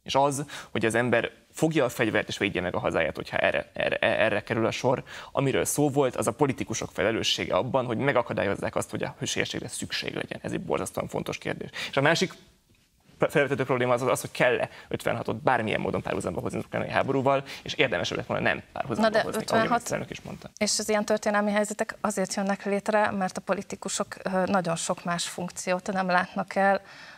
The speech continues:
Speaker 2: amiben az állampolgárok, ö, már oly mértékig, ö,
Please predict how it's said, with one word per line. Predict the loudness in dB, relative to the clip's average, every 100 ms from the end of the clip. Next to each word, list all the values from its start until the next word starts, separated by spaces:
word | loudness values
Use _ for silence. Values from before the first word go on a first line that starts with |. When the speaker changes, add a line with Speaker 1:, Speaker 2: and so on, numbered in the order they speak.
| -2
Speaker 2:
amiben | 0 2 2 4
az | 4
állampolgárok, | 4 2 2 2 4 4 6 6 6 6 2 -12 -20 -18 -2
ö, | 4
már | 4 6 4 4
oly | 4
mértékig, | 2 2 -2 -2 -4 -2 2
ö, | 4 4